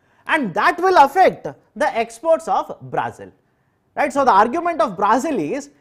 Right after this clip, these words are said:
you are giving subsidy, your exports are increasing. As a result of this, the international market prices are coming down, and that is affecting my trade. That is the second very important allegation, which has been accepted, by the way, by the panel. Third one,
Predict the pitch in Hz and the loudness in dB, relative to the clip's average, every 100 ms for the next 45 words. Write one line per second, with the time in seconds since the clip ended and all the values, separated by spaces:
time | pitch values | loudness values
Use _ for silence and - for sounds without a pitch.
0 | _ 180 233 320 370 302 339 302 269 196 | _ -6 0 4 4 2 -4 -4 -4 -4
1 | - 143 143 214 _ _ 262 311 233 - | -8 -10 -10 -14 _ _ 0 2 2 -2
2 | - 370 349 330 277 262 233 220 160 131 | -2 -2 0 -2 -2 -4 -6 -6 -6 -4
3 | 190 311 _ _ _ - 262 320 285 196 | -6 -8 _ _ _ 0 0 4 2 2
4 | 175 302 320 254 185 285 269 233 254 311 | 0 -2 0 -2 -2 -2 2 2 0 -6
5 | 294 302 254 240 294 - 190 262 302 - | -6 -4 -4 -6 -8 -4 -4 -4 -6 0
6 | 208 202 254 247 156 127 269 233 240 190 | 0 2 2 2 -4 -8 -8 -8 -6 -6
7 | 220 302 - 202 226 330 349 - 349 311 | -6 -6 -2 -2 -2 -4 -8 -6 -6 -6
8 | 226 220 269 226 - 220 170 120 107 104 | -4 -4 -4 -6 -8 -6 -4 -6 -12 -16
9 | _ _ _ _ - 196 240 294 190 240 | _ _ _ _ 2 4 4 2 0 -2
10 | 294 - 220 262 226 180 208 156 135 135 | -2 -6 -6 -6 -4 -4 -4 -6 -8 -10
11 | 254 190 180 117 110 120 120 226 247 190 | -6 -4 -6 -8 -14 -14 -10 -6 -4 -4
12 | 247 247 180 185 - 247 - - 175 170 | -6 -6 -8 -8 -6 -6 -4 -6 -4 -4
13 | 170 165 208 165 139 208 143 117 107 - | -2 -2 -4 -4 -6 -8 -8 -10 -12 -18
14 | _ _ _ _ - 302 302 233 120 | _ _ _ _ 4 6 8 6 4